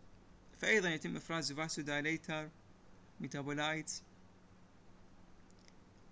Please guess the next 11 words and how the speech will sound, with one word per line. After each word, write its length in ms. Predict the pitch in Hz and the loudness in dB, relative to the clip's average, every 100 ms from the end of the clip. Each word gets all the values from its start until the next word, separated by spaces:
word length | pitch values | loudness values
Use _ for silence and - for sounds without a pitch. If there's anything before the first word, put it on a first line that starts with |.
| - | -4
فهنا 240 | 151 170 180 | 0 6 6
شي 140 | 196 | 6
يصير 260 | 175 165 156 | 4 4 2
عندنا، 320 | 147 143 143 - - - - - - - - - - - - - - - - - | 2 0 -2 -6 -16 -14 -12 -12 -14 -14 -16 -20 -18 -18 -18 -18 -18 -18 -16 -6
آه، 240 | - 143 139 | 0 2 2
من 220 | 151 151 | 2 2
يست-، 120 | - | 0
يتم 320 | - - 180 | -2 0 0
إفراز 320 | 170 170 156 | 2 2 2
vasodilator 540 | 156 165 160 147 151 160 | 2 2 2 2 2 2
ميتابولايتس، 840 | 156 147 151 151 151 160 165 - | -2 0 2 4 6 6 4 0